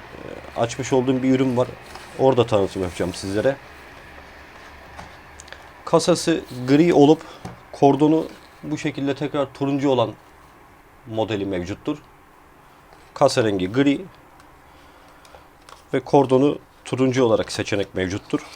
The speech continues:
Biraz sonra bu ürünü tanıtım için göstereceğim sizlere. Onun haricinde kordonu gri, bej rengi gibi, gri gibi bir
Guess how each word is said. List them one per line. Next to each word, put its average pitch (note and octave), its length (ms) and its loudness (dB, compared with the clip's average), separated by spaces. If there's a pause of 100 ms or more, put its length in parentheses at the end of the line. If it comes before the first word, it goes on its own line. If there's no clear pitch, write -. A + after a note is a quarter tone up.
(1160)
Biraz C3+ 180 4
sonra B2+ 300 0
bu C#3 80 4
ürünü C3 260 2
tanıtım B2 360 0
için A2+ 200 -8
göstereceğim F2+ 460 -4
sizlere. G#2+ 400 -6 (1300)
Onun E3 200 4
haricinde D3 760 2 (1400)
kordonu D#3 600 6 (500)
gri, D#3+ 380 4 (800)
bej D3+ 320 4
rengi A2+ 300 0
gibi, A2 240 0
gri C3 280 2
gibi G#2 220 -2
bir G#2 100 -4